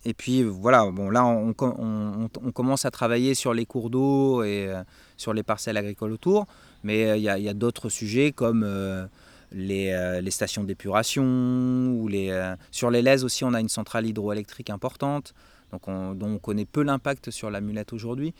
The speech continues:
Donc il y a, il y a aussi d'autres sujets à, à creuser, euh, à l'avenir, hein. Mais, euh,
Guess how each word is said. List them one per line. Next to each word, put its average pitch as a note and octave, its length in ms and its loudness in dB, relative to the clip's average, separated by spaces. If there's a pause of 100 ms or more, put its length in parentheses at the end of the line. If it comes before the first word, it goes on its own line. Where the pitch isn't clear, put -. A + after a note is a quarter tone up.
(240)
Donc - 140 -8
il C#3+ 40 4
y - 20 6
a, B2 60 2
il C3 60 -2
y B2+ 60 4
a - 20 6
aussi B2+ 220 0
d'autres C#3+ 240 0
sujets C#3 500 0
à, G#2 120 2
à G2 200 -6
creuser, A#2+ 540 -2
euh, F2+ 500 -4 (240)
à F#2 80 -8
l'avenir, B2 420 -2
hein. G#2+ 460 -4 (640)
Mais, F#2 200 -4
euh, F2+ 460 -4